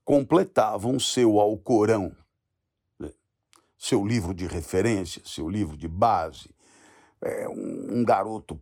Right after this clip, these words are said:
pobre não tem à disposição dele uma biblioteca, não tem um Kindle com mil livros. Um garoto pobre tem pouca coisa na manga.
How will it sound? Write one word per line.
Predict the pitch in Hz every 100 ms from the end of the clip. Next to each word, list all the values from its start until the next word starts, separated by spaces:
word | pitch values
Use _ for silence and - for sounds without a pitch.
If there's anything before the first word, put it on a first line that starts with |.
| -
pobre | 110 95 87 95
não | 95 98 87
tem | - 107 92
à | 87
disposição | - - 101 95 - 110 95
dele | 85 113 98
uma | 98 92
biblioteca, | 92 90 107 110 - 135 123 104 - 92 - _ _ -
não | 110
tem | 104 120 117
um | 107
Kindle | 101 - 127 113 101 85
com | - 101
mil | 113 117
livros. | 123 160 135 101 98 82 - - _ _ _ _ _
Um | -
garoto | 95 98 98 92 92
pobre | - - 107 110 107 123
tem | - - 101 117 - _ -
pouca | 117 101 - _
coisa | 95 107 90 95 85 - _ -
na | 95 95
manga. | 123 143 131 104 98